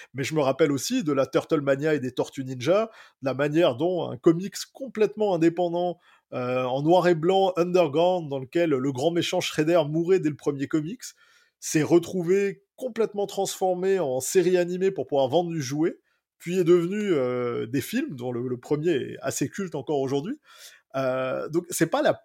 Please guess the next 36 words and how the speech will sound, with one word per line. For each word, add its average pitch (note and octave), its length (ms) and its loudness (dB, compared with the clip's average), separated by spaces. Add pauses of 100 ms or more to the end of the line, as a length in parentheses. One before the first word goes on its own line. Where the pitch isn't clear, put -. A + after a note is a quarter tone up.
(240)
première D3 340 -2
fois, A3 160 -2
c'est C#3 140 -6
juste C#3 260 -8
historique, E3 320 -4
c'est - 100 -8
cyclique, F3 640 -8
et C3 60 -6
ça D3 160 -2
me C3+ 100 -6
surprendra D3 680 -2
pas F3 180 2
de, B2+ 200 -4
de, B2+ 200 -4
de A#2+ 140 -10
voir, B2+ 400 -2
euh, A#2+ 240 -8 (540)
Hollywood F#3 440 4
attiré F3+ 480 2
par, C#3+ 240 0
euh, C#3 180 2
par D3+ 220 4
le D#3 80 2
succès E3+ 340 0
essayer F3 420 6
d'en, C#3+ 300 2
d'en, C#3+ 160 -4
d'en C3+ 140 -2
faire E3 260 2
des C#3+ 220 0
émules, A3+ 320 -2 (640)
mais E3 100 6
réussir G#3 460 4
à D3+ 60 0
faire F#3 220 -4
une C#3 160 -8